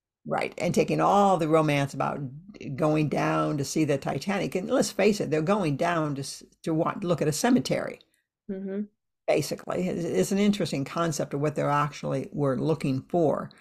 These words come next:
Speaker 1: you know, what, what the fulfillment would be.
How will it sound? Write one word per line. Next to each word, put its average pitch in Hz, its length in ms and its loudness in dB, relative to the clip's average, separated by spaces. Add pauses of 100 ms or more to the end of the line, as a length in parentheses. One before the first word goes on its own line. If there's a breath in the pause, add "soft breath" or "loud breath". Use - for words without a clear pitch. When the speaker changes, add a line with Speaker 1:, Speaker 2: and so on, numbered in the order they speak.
(400 soft breath)
Speaker 1:
you 156 100 2
know, 147 120 0
what, 147 280 4
what 151 200 0
the 165 100 -2
fulfillment 156 640 0
would 135 300 2
be. 151 400 0